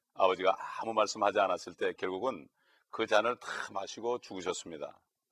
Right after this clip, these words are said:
그렇기 때문에 그 진노의 잔을 하나님이 사람이 되셔서 그 모든 유대인이나 이방인이나 모든 세상에 있는 많은 사람들이, 아, 받을 진노를 이미 받으셨기 때문에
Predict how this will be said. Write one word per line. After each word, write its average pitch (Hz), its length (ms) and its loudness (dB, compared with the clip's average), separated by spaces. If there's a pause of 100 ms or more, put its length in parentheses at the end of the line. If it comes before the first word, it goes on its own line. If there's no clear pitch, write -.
(640)
그렇기 139 320 6
때문에 135 520 6 (200)
그 135 180 -2
진노의 120 440 2
잔을 127 280 4
하나님이 117 640 4 (240)
사람이 104 440 6
되셔서 95 640 0 (640)
그 143 360 2 (220)
모든 127 500 -4
유대인이나 120 440 6
이방인이나 107 560 4
모든 127 460 -2
세상에 131 360 -2
있는 135 220 -6 (440)
많은 147 140 -6
사람들이, 135 600 2 (720)
아, 95 160 -6
받을 104 320 0
진노를 101 600 -4
이미 123 340 -4
받으셨기 120 500 -4
때문에 95 280 -2